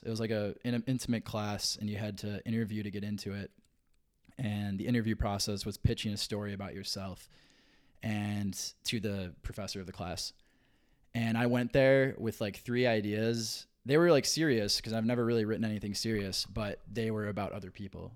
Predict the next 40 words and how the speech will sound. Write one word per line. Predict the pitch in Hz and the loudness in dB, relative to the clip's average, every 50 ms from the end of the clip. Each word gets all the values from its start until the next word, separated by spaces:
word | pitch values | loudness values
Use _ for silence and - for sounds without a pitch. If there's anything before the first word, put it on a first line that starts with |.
| - | -12
They | - 104 101 | -10 -8 -6
were | 107 | -6
about, | 101 95 95 71 | -4 -4 -6 -6
like, | 101 98 98 | -6 -6 -4
my | 104 104 98 | -4 -4 -4
grandfather | 104 104 101 98 95 - 101 95 98 98 95 98 95 | -2 -2 -2 -2 -2 -4 -4 -4 -2 -2 -2 -2 -4
who | 101 101 | -4 -4
was | 98 98 101 | -6 -6 -8
a | |
P | 95 - 107 101 | -6 -6 -4 -4
O | 95 | -4
W | 92 95 92 90 92 92 92 | -4 -6 -6 -6 -8 -8 -6
in | 95 92 | -8 -8
World | 95 92 92 | -8 -8 -8
War | 90 90 90 | -10 -8 -8
Two, | - - - 110 110 107 107 104 | -6 -4 -2 -2 -2 -2 -2 -4
and, | 95 92 | -6 -6
like, | 90 82 85 - - - - - - - - _ _ | -8 -8 -12 -14 -16 -20 -20 -20 -20 -20 -20 _ _
my | - 101 107 | -2 2 2
mo-, | 107 107 - - | 4 2 2 0
I | 113 113 | -2 0
think | 131 120 | 0 2
my | 110 98 | 2 2
mom | 98 101 101 107 107 104 104 101 98 | 0 0 0 0 -2 -2 -2 -2 -2
or | 90 87 85 | -4 -4 -6
my | 87 90 | -6 -6
brother | 90 104 98 95 101 98 98 | -4 -4 -4 -2 -2 -4 -4
or | 95 | -4
something. | - 107 95 - 98 98 92 92 95 - _ _ _ - | -4 -4 -4 -4 -4 -4 -4 -4 -6 -10 _ _ _ -6
But | - 117 | 0 2
none | 120 123 135 135 139 | 4 6 8 8 8
of | 143 | 8
them | 139 135 127 120 | 8 8 8 6
had | 117 123 117 110 101 - | 6 4 4 2 2 2
anything | 117 123 131 131 123 117 123 113 | 2 4 6 6 6 6 4 4
to | 110 104 | 2 2
do | 104 104 104 104 | 2 0 0 0
with, | 101 101 - - | 0 -2 -4 -4
like, | 104 95 92 90 - - - - _ _ _ _ _ - | -4 -4 -4 -4 -8 -12 -20 -20 _ _ _ _ _ -12
what | - 104 107 104 98 - - | -8 -6 -4 -4 -4 -6 -10